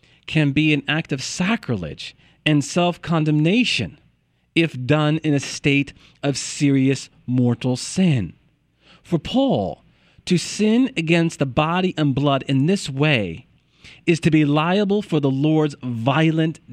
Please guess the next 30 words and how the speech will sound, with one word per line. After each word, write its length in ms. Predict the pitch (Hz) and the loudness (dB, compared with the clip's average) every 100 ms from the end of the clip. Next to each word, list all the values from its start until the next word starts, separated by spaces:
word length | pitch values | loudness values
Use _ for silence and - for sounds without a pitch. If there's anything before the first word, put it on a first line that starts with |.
| 120 | -2
death. 500 | 160 151 - - - _ _ _ _ - - | 0 0 -6 -18 -20 _ _ _ _ -20 -8
And 140 | 151 147 | -4 0
so 100 | 170 | 0
you 240 | 160 151 | 2 0
have 560 | 127 196 202 165 143 - | 0 0 2 0 -2 -8
Paul 460 | - 175 165 151 | -4 0 0 0
writing 480 | 127 143 190 185 139 | 0 2 2 2 2
the 120 | 120 | 2
offenders 520 | 135 - 165 180 160 131 | 0 0 -2 0 0 0
in 140 | 127 | -2
Corinth 600 | - 196 180 98 - - _ _ - | -4 -4 -2 -4 -12 -20 _ _ -6
who 160 | - 175 | 0 2
have 200 | 165 160 | 2 2
incurred 460 | 156 - 190 196 | 0 0 -2 0
this 160 | 170 147 | -2 -2
guilt 320 | 143 156 147 - - - | 0 0 -2 -12 -18 -2
by 180 | 151 151 | 0 2
overeating, 800 | 165 147 151 180 180 131 87 90 _ _ - | 2 2 0 2 2 2 -2 -8 _ _ -8
drunkenness, 800 | 127 165 180 139 98 92 - - _ _ - | 0 2 2 0 -2 -4 -14 -20 _ _ -4
and 180 | 147 147 | -2 2
even 240 | 190 170 156 | 2 2 2
discrimination 720 | 156 - 156 147 156 156 151 | 0 0 0 2 2 0 -2
against 340 | 139 143 135 | 0 -2 -2
the 60 | 135 | -8
poor. 440 | - 180 117 - _ _ _ _ | -4 -2 -2 -6 _ _ _ _
So 140 | - | -6
for 140 | 147 127 | -4 -2
Paul 340 | - 233 240 | 0 2 2
then, 360 | 139 117 113 - _ _ - | 2 2 0 -2 _ _ -20
such 400 | - - 170 - | -8 0 0 -2